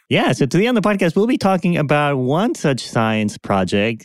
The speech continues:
that doesn't get as much attention as some of his, um, siblings, I guess, or, yeah, siblings, and, but which nonetheless has discovered a lot of amazing things about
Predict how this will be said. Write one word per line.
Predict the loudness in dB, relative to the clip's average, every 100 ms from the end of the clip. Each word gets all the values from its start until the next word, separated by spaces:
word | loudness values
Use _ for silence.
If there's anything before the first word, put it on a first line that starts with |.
| -2
that | 0 0 0 0 -2 -2
doesn't | 0 0 0
get | 0
as | 0
much | 0 -2
attention | -2 0 0 0 -2
as | 0 0 0 -2
some | -2
of | -2
his, | 0 -2 -2 -6 -4
um, | -2 0 -2 -2 -4 -8
siblings, | -4 -2 2 0 0
I | 0
guess, | 0 -2 -2 0
or, | 0 2 0 -2 -2
yeah, | -2 -2 -2
siblings, | 0 0 0 -2 -8 -20 -20 -20 -20 _
and, | -2 0 0 -2 -2
but | -2 0
which | -2 0
nonetheless | 0 0 0 0 0 0
has | 0 0 0
discovered | -4 -2 0 0
a | 0
lot | 0 0 0
of |
amazing | 0 0 0 0 0 -2
things | -2 0 0 -2 -4
about | -4 -2 0